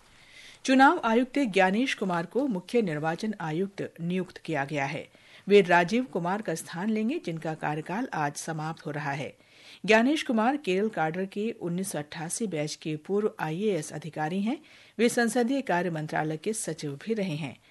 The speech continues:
वहीं डॉक्टर विवेक जोशी को नया चुनाव आयुक्त नियुक्त किया गया है। भारतीय जनता पार्टी के विधायक दल की बैठक कल नई दिल्ली में होने की संभावना है। बैठक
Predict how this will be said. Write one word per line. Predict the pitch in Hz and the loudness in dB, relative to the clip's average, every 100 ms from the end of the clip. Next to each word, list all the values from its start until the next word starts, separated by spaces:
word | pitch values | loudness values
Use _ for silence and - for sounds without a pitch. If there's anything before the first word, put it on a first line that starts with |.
| - - - - | -20 -20 -8 2
वहीं | 214 262 | 4 4
डॉक्टर | 247 170 - 190 | 4 0 0 -2
विवेक | 160 165 202 226 156 | 0 2 2 2 -4
जोशी | 165 170 277 | -4 -2 -4
को | 262 143 - | -4 -6 -6
नया | 156 190 247 | -4 -2 -2
चुनाव | 262 175 156 175 - | -4 -4 -4 -4 -4
आयुक्त | 156 175 214 - 143 - | -4 -2 -4 -6 -8 -6
नियुक्त | 170 175 - | -4 -4 -6
किया | - 165 143 | -8 -4 -4
गया | 139 135 | -4 -4
है। | 131 135 113 _ _ - - _ _ _ _ - - - | -4 -6 -10 _ _ -20 -20 _ _ _ _ -20 -20 -8
भारतीय | 202 240 285 330 339 | 4 6 6 6 4
जनता | 220 214 240 277 | 4 2 2 4
पार्टी | 240 214 233 | 4 2 0
के | 254 | -2
विधायक | 202 175 185 208 220 | -2 -2 -2 -2 -2
दल | 190 180 | -4 -4
की | 190 | -4
बैठक | 160 160 226 247 | -2 -2 -2 -4
कल | - 165 | -2 -2
नई | 156 160 | -2 -4
दिल्ली | 151 196 240 | -2 0 0
में | 269 | 0
होने | 254 165 160 | -2 -4 -4
की | 160 | -6
संभावना | 170 156 151 165 156 143 | -8 -8 -8 -8 -8 -6
है। | 151 107 - - - - - | -8 -10 -16 -20 -20 -4 6
बैठक | 220 226 | 8 8